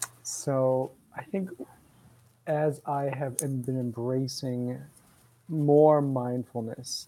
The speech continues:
and more, you know, first and foremost, gratitude being the primary one. So holding that gratitude and then being more present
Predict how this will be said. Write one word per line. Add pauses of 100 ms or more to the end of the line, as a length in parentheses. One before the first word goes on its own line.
and
more, (1120)
you
know,
first
and
foremost,
gratitude
being
the
primary
one.
So
holding
that
gratitude
and
then
being
more (160)
present